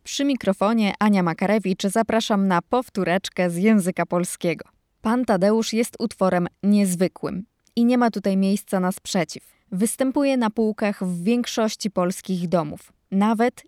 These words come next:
jeśli nie jest to lektura regularnie odświeżana, to przyjęło się, że dom, w którym dba się o tradycję i duch patriotyzmu, ma na swoich regałach właśnie tę książkę. Najsłynniejsza i najlepiej rozpoznawana polska inwokacja to właśnie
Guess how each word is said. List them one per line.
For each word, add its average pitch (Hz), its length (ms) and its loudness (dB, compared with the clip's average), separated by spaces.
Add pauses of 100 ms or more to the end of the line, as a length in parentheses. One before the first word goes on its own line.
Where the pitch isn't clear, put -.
jeśli 214 420 2
nie 214 180 4
jest - 280 -2
to 196 200 0
lektura 190 580 0
regularnie 190 640 2
odświeżana, 185 720 -2 (320)
to 202 120 -2
przyjęło 208 560 2
się, 190 320 0
że 185 180 0
dom, 214 340 2
w - 100 -10
którym 190 380 -2
dba 165 280 0
się 196 260 -2
o 170 100 -4
tradycję 185 680 -2
i 165 160 -4
duch 196 340 0
patriotyzmu, 214 920 -2 (340)
ma 190 280 4
na 247 120 0
swoich 185 360 -2
regałach 185 580 0
właśnie 180 580 -2
tę 170 220 0
książkę. - 520 -6 (360)
Najsłynniejsza 196 1080 0 (100)
i 202 140 2
najlepiej 185 500 0
rozpoznawana 190 800 0
polska 220 440 -2
inwokacja 202 720 -2
to 277 180 -2
właśnie 233 420 -2